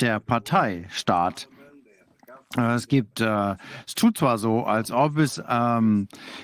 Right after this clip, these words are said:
die ganzen Instanzen geben würde, ein Parlament und Gerichte und so weiter, aber oben drüber steht immer die Partei.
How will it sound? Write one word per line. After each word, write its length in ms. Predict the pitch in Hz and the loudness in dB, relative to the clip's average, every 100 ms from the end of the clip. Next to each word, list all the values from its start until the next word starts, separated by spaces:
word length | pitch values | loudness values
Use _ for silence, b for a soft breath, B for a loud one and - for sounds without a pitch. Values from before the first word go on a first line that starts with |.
| B | B
die 100 | 123 | 0
ganzen 300 | 127 117 139 | 0 -2 -2
Instanzen 640 | 123 110 143 135 113 120 | -4 0 0 0 0 2
geben 320 | 117 175 131 | 4 2 2
würde, 300 | 104 101 95 | 0 -2 0
ein 140 | 95 104 | -2 -2
Parlament 680 | 110 104 113 139 147 123 | -2 0 0 2 2 2
und 320 | - 98 98 - | -2 -4 -4 -2
Gerichte 480 | 117 160 165 135 | 0 0 -2 -4
und 120 | 127 107 | -4 -2
so 140 | 110 | 0
weiter, 320 | 107 110 110 | 0 0 0
aber 200 | 104 120 | 0 0
oben 340 | 156 196 185 143 | 2 2 2 2
drüber 420 | 160 196 180 160 | 2 4 4 2
steht 420 | - - 156 151 | 0 0 0 0
immer 340 | - 160 147 | 0 2 2
die 120 | 113 117 | 0 -2
Partei. 500 | 120 110 107 85 | -2 -2 -4 -4